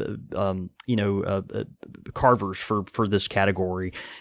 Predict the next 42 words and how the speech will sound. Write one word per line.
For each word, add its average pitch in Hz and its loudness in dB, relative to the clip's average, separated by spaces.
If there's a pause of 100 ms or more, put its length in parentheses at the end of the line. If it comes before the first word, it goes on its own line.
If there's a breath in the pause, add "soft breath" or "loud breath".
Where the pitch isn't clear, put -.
and, 120 0
um, 113 4
and, 151 2
and 180 4
it's 254 2
just - 2
an 269 0
honor. 113 2
I 110 0
mean, 123 2
because 131 2
there 165 4
are 135 4
so 156 4
many 131 2
great 107 2
carvers 98 -2
out 95 -2
there 92 -2
that 101 4
are 98 4
really 131 8
pushing 120 2
the 95 0
envelope 98 2 (400 loud breath)
and, 117 2
uh, 107 6
and 120 4
just 123 -4
maintaining 139 4
the, 131 2
um, 110 2
the 123 2
heart 139 2
and 139 -4
soul 131 4
of 131 0
the 127 -4
pipe - 2
community. 87 -12
And 110 0
so, 104 6